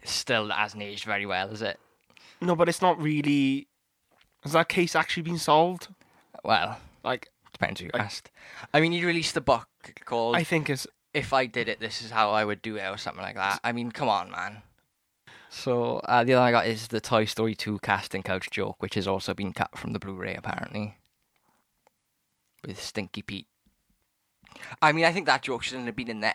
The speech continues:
Speaker 1: anyway. What's that doing in a kid's film?
Speaker 2: Have you seen, you've seen the Toy Story films, man?
Speaker 1: Uh,
Speaker 2: It's
Speaker 1: yeah.
Speaker 2: filled with innuendos.
Speaker 1: No, I know, but that one's a, still a bit grubby.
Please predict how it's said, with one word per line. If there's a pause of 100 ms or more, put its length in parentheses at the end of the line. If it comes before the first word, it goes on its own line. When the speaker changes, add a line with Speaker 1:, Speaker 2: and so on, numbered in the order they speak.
Speaker 1:
anyway.
What's
that
doing
in
a
kid's
film? (1000)
Speaker 2:
Have
you
seen,
you've
seen
the
Toy
Story
films,
man?
Speaker 1:
Uh,
Speaker 2:
It's
Speaker 1:
yeah.
Speaker 2:
filled
with
innuendos.
Speaker 1:
No,
I
know,
but
that
one's
a,
still
a
bit (1200)
grubby.